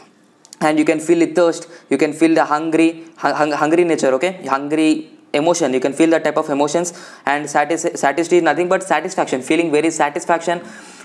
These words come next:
Uh, you know, feeling satisfaction is also one of the type of emotion, right? And that of all, all type of feelings can be sensed by this hypothalamus region only. So coming to the mid reg-, midbrain, you know,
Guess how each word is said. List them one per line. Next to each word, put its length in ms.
Uh, 320
you 160
know, 100
feeling 320
satisfaction 540
is 80
also 200
one 160
of 220
the 80
type 220
of 100
emotion, 360
right? 140
And 280
that 120
of 140
all, 180
all 220
type 160
of 160
feelings 300
can 180
be 140
sensed 380
by 120
this 260
hypothalamus 640
region 200
only. 240
So 160
coming 320
to 80
the 100
mid 260
reg-, 280
midbrain, 560
you 100
know, 200